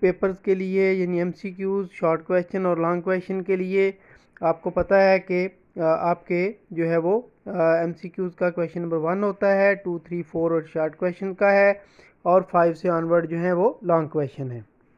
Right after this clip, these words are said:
तो फुल मार्क्स के लिए, यानी तमाम शॉर्ट क्वेश्चन और लॉन्ग क्वेश्चन के लिए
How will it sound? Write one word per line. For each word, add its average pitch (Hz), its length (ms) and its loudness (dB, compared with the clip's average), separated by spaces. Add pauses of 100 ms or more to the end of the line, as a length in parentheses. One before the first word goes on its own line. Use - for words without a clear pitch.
(720)
तो 190 180 4
फुल 226 280 0
मार्क्स 208 400 2
के 220 160 2
लिए, 214 300 2
यानी 196 240 0
तमाम 185 460 -2
शॉर्ट 190 280 0
क्वेश्चन 190 500 -4
और 175 120 0
लॉन्ग 175 240 -2
क्वेश्चन 185 380 -2
के 190 140 -4
लिए 196 420 -2